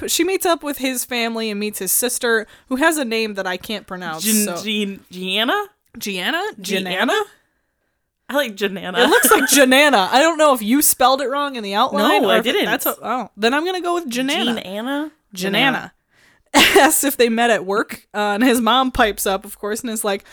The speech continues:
Speaker 1: "Oh, please, of course you met on the job. Me as an escort, I picked her out myself." <laughs> Like, ugh.
Speaker 2: Ugh.
Speaker 1: And just, ugh. But
Speaker 2: Ugh.
Speaker 1: apparently nobody else in his family really
Speaker 2: No
Speaker 1: cares.
Speaker 2: one, no one realizes how weird this is.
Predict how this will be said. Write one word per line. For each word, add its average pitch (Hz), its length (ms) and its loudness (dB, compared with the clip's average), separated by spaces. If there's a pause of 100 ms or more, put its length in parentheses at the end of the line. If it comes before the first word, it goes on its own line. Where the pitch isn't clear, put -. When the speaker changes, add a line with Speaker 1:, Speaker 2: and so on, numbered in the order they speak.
(200)
Speaker 1:
"Oh, 339 220 6
please, 220 500 2
of 247 140 -4
course 311 300 2
you 240 80 -2
met 220 160 0
on 208 160 -2
the 190 60 -6
job. 190 380 0
Me 302 160 2
as 247 140 2
an 220 140 -2
escort, 226 500 0
I 285 80 0
picked 247 240 -4
her 208 100 -2
out 240 200 0
myself." 277 840 2
<laughs> - 60 -12
Like, 233 180 -6 (140)
ugh. 214 480 2
Speaker 2:
Ugh. 165 580 0 (400)
Speaker 1:
And 220 160 -10
just, 262 300 0 (640)
ugh. 220 260 -2 (580)
But 214 200 -4
Speaker 2:
Ugh. 190 60 -6
Speaker 1:
apparently 233 600 -4
nobody 190 580 -8
else 170 280 -10
in 170 40 -16
his 170 120 -14
family - 300 -16
really - 180 -14
Speaker 2:
No 330 140 0
Speaker 1:
cares. 381 340 0
Speaker 2:
one, 262 160 -10
no 381 140 0
one 392 180 -2
realizes 359 400 -2
how 294 140 0
weird 240 260 -2
this 202 180 -4
is. 156 380 -8